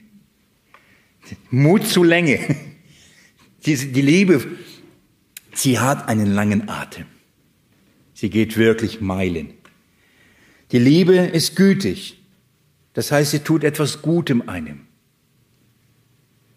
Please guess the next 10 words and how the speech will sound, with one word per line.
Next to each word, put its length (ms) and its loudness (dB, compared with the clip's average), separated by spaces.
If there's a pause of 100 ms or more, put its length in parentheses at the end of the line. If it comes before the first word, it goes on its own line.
(280)
Sie 180 2
neidet 480 2
nicht. 440 -8 (220)
Oder 440 -2
anders 300 -2
übersetzt, 480 -2
sie 240 -4
wird 160 -6
nicht 180 -6 (280)
eifersüchtig. 800 -8